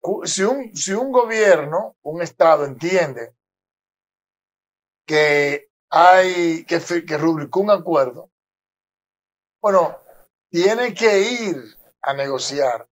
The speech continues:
no solamente con Estados Unidos, sino que tiene que negociar con todos los países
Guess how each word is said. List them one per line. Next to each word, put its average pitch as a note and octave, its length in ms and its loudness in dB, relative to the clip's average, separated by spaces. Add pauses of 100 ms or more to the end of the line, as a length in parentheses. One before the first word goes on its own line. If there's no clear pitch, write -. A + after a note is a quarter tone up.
(480)
no F#3+ 160 0
solamente A3+ 680 0
con E3+ 200 -4
Estados C#3+ 340 -4
Unidos, C3+ 540 -8 (200)
sino C3+ 160 -10
que D#3+ 120 -6
tiene F3 240 -4
que E3+ 100 -6
negociar D3+ 580 -6 (300)
con D#3+ 560 -4
todos A#3 480 0
los F#3 160 -4
países C3 720 -4